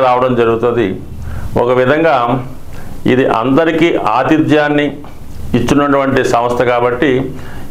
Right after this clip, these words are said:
ఈ రంగాల్లో అనుకూలంగా ఉన్నటువంటివన్నీ కూడా మరి ఈ కర్కాటక రాశికి ఉంటాయి.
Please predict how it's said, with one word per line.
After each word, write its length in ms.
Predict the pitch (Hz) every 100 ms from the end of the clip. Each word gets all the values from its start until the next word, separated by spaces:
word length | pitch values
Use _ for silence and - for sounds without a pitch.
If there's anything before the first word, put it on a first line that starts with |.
| - 131
ఈ 20 | 143 151 131
రంగాల్లో 540 | 131 151 165 160 147 123 131 - - - - - - 107
అనుకూలంగా 600 | 117 151 156 160 165 160 156 151
ఉన్నటువంటివన్నీ 760 | 147 139 143 139 135 127 139 135
కూడా 180 | 135 113 107 - - - - - - 120
మరి 200 | 123 101 80 76 - 117
ఈ 20 | 120
కర్కాటక 440 | 117 113 131 127 123
రాశికి 260 | 123 120 113
ఉంటాయి. 220 | 110 123